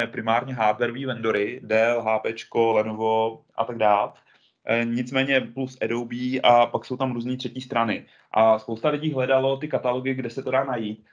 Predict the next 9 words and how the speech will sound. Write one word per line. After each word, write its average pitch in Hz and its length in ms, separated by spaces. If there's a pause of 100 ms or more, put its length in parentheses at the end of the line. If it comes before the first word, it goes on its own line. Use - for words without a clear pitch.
a - 60
právě 120 260
tlačítko 131 500
More 131 340
Catalogs 120 600 (120)
to 113 100
umožňuje. 107 560 (100)
Wow! 127 440 (300)
Tedy 131 400